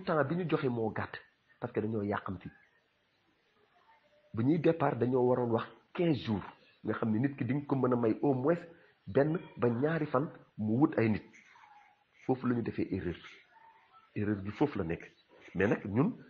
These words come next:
dañ koo hérité, c'est-à-dire ni ñu ko expliqué noonu la ñu ko expliqué. Waaye boo xoolee ba xool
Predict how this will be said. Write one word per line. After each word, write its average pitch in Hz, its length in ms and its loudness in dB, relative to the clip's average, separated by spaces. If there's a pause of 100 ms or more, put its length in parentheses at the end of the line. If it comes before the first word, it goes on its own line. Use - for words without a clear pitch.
dañ 117 240 2
koo 180 200 6
hérité, 170 400 2
c'est-à-dire 113 360 0
ni 120 160 2
ñu 185 100 0
ko 180 140 2
expliqué 143 340 -2
noonu 151 240 2
la 190 60 -4
ñu 180 100 -2
ko - 80 -8
expliqué. 156 540 -4 (1040)
Waaye 90 180 2
boo 127 140 6
xoolee 156 260 4
ba 185 140 2
xool 113 260 6